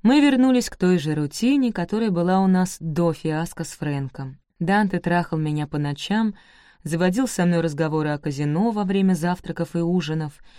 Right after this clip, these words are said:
и по большей части игнорировал меня в остальное время. Каждое утро я просыпалась в одиночестве, независимо от того,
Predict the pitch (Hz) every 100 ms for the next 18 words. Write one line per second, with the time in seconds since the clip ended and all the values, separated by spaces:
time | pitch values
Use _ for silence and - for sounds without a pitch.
0 | _ _ - 185 220 294 302 269 - 240
1 | 233 - 220 170 165 170 165 233 247 233
2 | 214 214 208 196 160 - 147 147 151 151
3 | 139 135 131 127 123 _ _ _ _ _
4 | _ _ - 196 180 180 185 202 160 151
5 | 151 151 - 143 147 147 - 147 151 170
6 | 247 233 - - 202 208 196 180 180 -
7 | 151 143 - 143 175 220